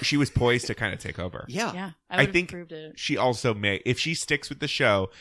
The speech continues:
Speaker 1: and Tyra's like, "Never mind, I have my baby."
Speaker 3: Mm.
Speaker 2: Mm.
Speaker 1: Ashley Graham will be like,
Speaker 3: Just hand it
Speaker 1: "I'll do
Speaker 3: over.
Speaker 1: it."
Speaker 3: Yeah,
Speaker 1: 'Cause
Speaker 3: right
Speaker 1: she
Speaker 3: here.
Speaker 1: basically does that anyway.
Speaker 3: Mm-hmm.
Speaker 2: Yeah.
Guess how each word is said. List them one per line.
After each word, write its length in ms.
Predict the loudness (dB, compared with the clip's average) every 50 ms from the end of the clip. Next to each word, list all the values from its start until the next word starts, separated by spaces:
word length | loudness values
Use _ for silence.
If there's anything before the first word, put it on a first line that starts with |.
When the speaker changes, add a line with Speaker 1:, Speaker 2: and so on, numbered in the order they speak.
| -20 -14 -10
Speaker 1:
and 100 | -8 -4
Tyra's 300 | -2 -2 0 0 -2 0
like, 220 | 0 0 0 0 0
"Never 180 | 0 0 0
mind, 180 | 0 0 0 0
I 40 | 0
have 100 | 0 2
my 120 | 0 0
baby." 800 | 2 2 2 2 2 0 0 0 0 -2 -2 -2 -4 -6 -8 -10 -8
Speaker 3:
Mm. 200 | -6 -6 -6 -6
Speaker 2:
Mm. 300 | -8 -10 -10 -10 -12 -14 -16 _ _ _ _ _ _ _ _ _ _ _ _ _ _ _ _ 0
Speaker 1:
Ashley 260 | 0 0 0 0 -4
Graham 220 | -4 -4 -2 -2
will 60 | -2 -2
be 80 | -2
like, 100 | -2 -2
Speaker 3:
Just 80 | -4 -4
hand 160 | -8 -6 -4
it 60 | -2
Speaker 1:
"I'll 100 | -2 0
do 80 | 0 0 0
Speaker 3:
over. 100 | 0 0
Speaker 1:
it." 60 | -2 -6 _ -14
Speaker 3:
Yeah, 160 | -10 -10 -6
Speaker 1:
'Cause 140 | -2 -2 0
Speaker 3:
right 60 | 0
Speaker 1:
she 60 | 0
Speaker 3:
here. 80 | -2 0
Speaker 1:
basically 420 | -2 -2 -2 -4 -8 -10 -10 -6
does 180 | -4 -4 -4 -2
that 160 | -2 -2 -2
anyway. 500 | -2 -2 -4 -4 -6 -6 -8 -8 -10 -12 -10 -6
Speaker 3:
Mm-hmm. 200 | -4 -4 -2 -4 -6 -8 _ _ _ -10
Speaker 2:
Yeah. 180 | -8 -8 -8